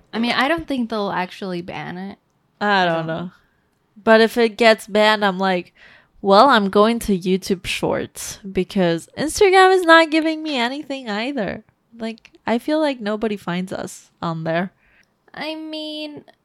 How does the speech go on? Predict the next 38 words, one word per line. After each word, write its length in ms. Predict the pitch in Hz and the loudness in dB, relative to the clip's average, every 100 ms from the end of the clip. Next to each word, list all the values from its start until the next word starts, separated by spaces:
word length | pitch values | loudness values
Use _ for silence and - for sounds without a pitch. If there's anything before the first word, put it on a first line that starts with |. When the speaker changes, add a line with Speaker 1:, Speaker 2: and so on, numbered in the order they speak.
| _ _ _ _ _ _ | _ _ _ _ _ _
Speaker 1:
I 240 | 160 240 | -6 -2
don't 140 | 226 190 | -2 -2
know. 120 | 175 | -4
Sometimes 420 | 185 247 269 302 285 | -6 -8 -6 -4 -4
I 100 | 254 | -6
feel 160 | 240 | -4
like 180 | 233 220 | -4 -4
we 140 | 196 202 | -6 -6
have 280 | 185 196 | -4 -6
more 300 | 196 196 190 | -4 -6 -6
reach 460 | 175 185 160 170 - | -8 -12 -12 -12 -12
on 180 | - 170 | -12 -12
Instagram 600 | 156 - 175 175 165 165 | -12 -14 -14 -12 -12 -14
Reels 440 | - - 175 185 | -16 -16 -14 -14
sometimes 840 | - 240 233 - 254 240 240 240 226 | -14 -10 -8 -6 -6 -4 -6 -8 -8
randomly. 920 | 190 185 202 226 226 233 233 240 240 | -8 -8 -8 -8 -8 -8 -10 -14 -12
Speaker 2:
Yeah. 260 | 180 160 165 _ _ _ _ - | -10 -10 -12 _ _ _ _ -10
Speaker 1:
And 600 | 190 185 180 175 170 175 - _ _ _ _ _ _ - | -8 -6 -8 -10 -12 -14 -20 _ _ _ _ _ _ -12
now 320 | 185 180 214 | -8 -6 -6
we 100 | 220 | -6
have 220 | 208 185 | -8 -8
mo-, 280 | 185 175 175 - | -6 -8 -10 -12
a 80 | |
little 360 | 190 196 233 233 | -12 -10 -10 -10
bit 160 | 208 190 | -10 -8
more 160 | 196 | -8
followers 540 | 190 185 180 180 180 185 | -8 -8 -6 -6 -8 -10
on 140 | 170 | -10
Instagram 500 | 175 185 - 190 185 | -10 -10 -12 -10 -10
because 280 | 185 170 - | -10 -14 -12
we 80 | 180 | -12
had, 280 | 175 165 - | -10 -14 -16
we 120 | 220 185 | -12 -10
had 140 | 170 | -10
a 20 | |
huge 280 | 170 165 165 | -10 -12 -10
shout 360 | - - 175 175 | -10 -10 -8 -8
out 300 | 175 175 - | -8 -10 -12